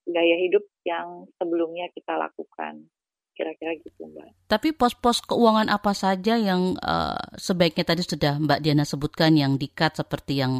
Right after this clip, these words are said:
Speaker 2: eh, senang-senang begitu ya, Mbak, ya. Tapi, eh, apakah ada pos-pos keuangan yang tetap harus ada dan bahkan harus mungkin ditingkatkan selama pandemi ini, Mbak?
Speaker 1: Iya, eh, mau tidak mau kita meng-rearrange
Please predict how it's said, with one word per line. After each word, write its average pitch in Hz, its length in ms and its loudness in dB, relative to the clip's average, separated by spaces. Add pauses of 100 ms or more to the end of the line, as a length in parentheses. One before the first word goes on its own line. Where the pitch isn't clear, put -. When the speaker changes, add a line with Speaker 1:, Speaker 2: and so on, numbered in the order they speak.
Speaker 2:
eh, 120 400 -6
senang-senang 156 640 4
begitu 139 320 -4
ya, 127 160 -2
Mbak, 120 160 -4
ya. 143 80 -2
Tapi, 294 320 0 (400)
eh, - 160 0
apakah 214 400 -2
ada 220 240 2
pos-pos 202 400 0 (160)
keuangan 185 560 4
yang 180 320 4
tetap - 240 -2
harus 185 240 0
ada 165 320 2
dan 185 240 2
bahkan 165 320 2
harus 208 160 0
mungkin 214 240 -2
ditingkatkan 190 640 0
selama 156 320 4
pandemi 151 400 4
ini, 180 240 2
Mbak? 131 120 -6 (840)
Speaker 1:
Iya, 185 320 0 (400)
eh, 202 560 6
mau 202 240 2
tidak 185 240 4
mau 190 400 4
kita 285 480 -2
meng-rearrange 208 1400 0